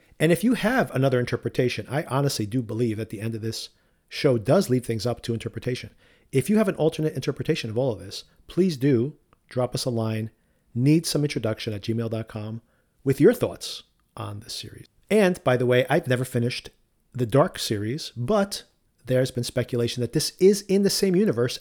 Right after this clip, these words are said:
as that Dark series. So maybe if you finish both, maybe you have a theory that that series may very well fill in some of these blanks. If that's the case,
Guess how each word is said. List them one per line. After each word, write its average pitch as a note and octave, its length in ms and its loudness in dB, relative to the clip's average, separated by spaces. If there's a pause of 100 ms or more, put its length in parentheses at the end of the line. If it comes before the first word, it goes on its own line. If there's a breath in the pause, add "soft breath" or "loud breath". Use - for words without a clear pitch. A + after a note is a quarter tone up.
as B2 240 -4
that A#2+ 220 -4
Dark A#2 240 -6
series. A2+ 340 -6
So C#3 140 -2
maybe D#3+ 400 2
if - 120 -4
you F#3 60 0
finish - 460 -4
both, D3 480 2 (240)
maybe C#3 260 2
you C#3+ 220 2
have C3 180 0
a A#2+ 60 -4
theory A2+ 460 -2 (360 soft breath)
that A2+ 200 -4
that B2+ 200 -2
series A#2 380 0
may E3+ 200 4
very C3+ 240 4
well B2 180 2
fill A#2+ 220 -4
in A#2 80 -2
some A2+ 200 -6
of G#2+ 40 -6
these G#2+ 120 -6
blanks. G#2+ 440 -10
If G3+ 140 -2
that's G#3 200 -2
the D3 60 -2
case, D#3+ 380 0